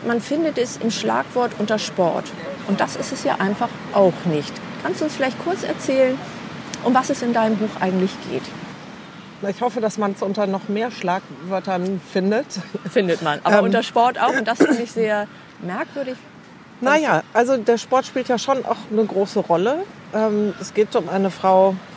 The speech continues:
Speaker 2: die läuft und wir sind die ganze Zeit in ihrem Kopf drin. Das ist also ein, äh, innerer Monolog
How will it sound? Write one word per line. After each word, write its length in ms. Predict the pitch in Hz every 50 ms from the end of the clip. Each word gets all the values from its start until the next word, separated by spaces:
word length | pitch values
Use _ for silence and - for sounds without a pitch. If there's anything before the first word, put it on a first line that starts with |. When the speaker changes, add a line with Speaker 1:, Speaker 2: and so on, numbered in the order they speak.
| - - - - - - - - - -
Speaker 2:
die 80 | - 185
läuft 540 | 165 160 156 170 208 294 254 - - - -
und 180 | - 214 214 196
wir 80 | 208 196
sind 200 | 196 214 202 -
die 80 | 220
ganze 280 | 196 190 190 190 - 208
Zeit 280 | - - 202 185 180 -
in 120 | 175 185
ihrem 200 | 151 160 185 175
Kopf 320 | - - 190 - - - - -
drin. 260 | - 151 185 185 190
Das 240 | 180 175 165 160 -
ist 180 | 131 175 - 147
also 200 | 139 170 175 180
ein, 360 | 135 170 175 175 165 175 170 - - -
äh, 280 | 180 175 175 175 - -
innerer 280 | 196 202 196 180 185
Monolog 520 | 180 170 175 170 170 170 175 175 190 226